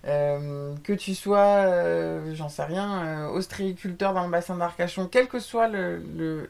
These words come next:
ou que tu sois dans un bureau à Paris, euh, tu es un individu avec, on est tous avec nos ressentis, nos propres, euh, problématiques.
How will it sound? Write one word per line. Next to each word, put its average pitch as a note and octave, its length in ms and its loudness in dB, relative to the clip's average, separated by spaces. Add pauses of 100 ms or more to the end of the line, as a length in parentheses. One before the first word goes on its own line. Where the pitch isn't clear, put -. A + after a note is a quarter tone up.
(160)
ou A#3+ 140 -2
que A3+ 100 2
tu F3+ 640 -4
sois G3 340 2
dans E3 200 -2
un D#3 80 0
bureau F#3 300 0
à E3+ 100 4
Paris, G#3+ 400 -4 (560)
euh, D3+ 280 -2 (120)
tu A3 200 0
es B3+ 60 6
un A3 140 2
individu F3+ 640 -4 (280)
avec, E3+ 440 -2
on E3 160 2
est D#3+ 100 -4
tous - 500 -10
avec E3+ 380 0
nos G3+ 300 2
ressentis, G3+ 760 -4
nos E3+ 160 -6
propres, - 500 -4
euh, F3 300 0
problématiques. E3 840 -4